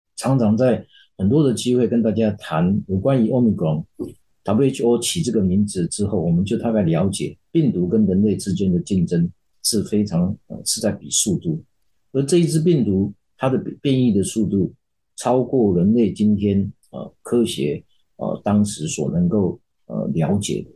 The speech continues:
所以才会造成今天你可以看到疫情延续到今天，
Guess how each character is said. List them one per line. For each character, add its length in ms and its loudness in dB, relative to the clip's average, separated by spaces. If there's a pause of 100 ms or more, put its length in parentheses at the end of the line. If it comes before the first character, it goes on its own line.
所 160 -2
以 200 2
才 120 -2
会 260 2
造 220 0
成 240 -2
今 200 2
天 180 2
你 80 0
可 140 -4
以 80 0
看 200 -2
到 300 0
疫 160 0
情 240 -2
延 180 0
续 200 -2
到 160 0
今 200 -2
天， 320 -2